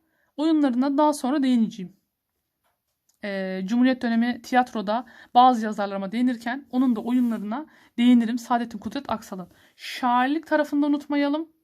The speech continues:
öykü tarafında unutmayalım, e, kendisinin. Evet. Burası garip dönemi. E, garipten sonra işte hala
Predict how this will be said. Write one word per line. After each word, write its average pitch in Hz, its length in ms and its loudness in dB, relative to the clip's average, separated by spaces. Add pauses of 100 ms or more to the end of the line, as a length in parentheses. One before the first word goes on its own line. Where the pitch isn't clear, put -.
(220)
öykü 262 520 -6
tarafında 220 400 -2
unutmayalım, 226 640 -6 (440)
e, 202 340 -8
kendisinin. 214 840 -2
Evet. 226 360 -4 (920)
Burası 349 440 2 (460)
garip 320 360 0
dönemi. 277 440 0 (640)
E, 214 280 -6
garipten 320 420 2
sonra 226 360 -4
işte 269 420 -6
hala 262 580 2